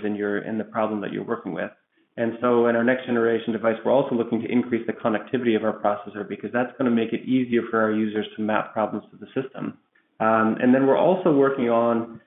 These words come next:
improving the quantum mechanics. So we're looking at, um, making changes in the processor so that, um, the quantum mechanics is, uh, longer lived. You know, it's better protected from its environment,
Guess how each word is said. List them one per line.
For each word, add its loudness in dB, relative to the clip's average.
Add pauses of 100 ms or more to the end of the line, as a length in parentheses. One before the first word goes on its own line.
(120)
improving 4
the 0
quantum 2
mechanics. 2
So 0
we're 2
looking 2
at, 2 (240)
um, 0
making -2
changes 0
in 0
the 0
processor -2 (100)
so -2
that, 2
um, 0
the -4
quantum -2
mechanics -4
is, -2 (520)
uh, -6 (140)
longer 0
lived. 0 (120)
You -8
know, -4
it's -8
better 0
protected -4
from -2
its -4
environment, -2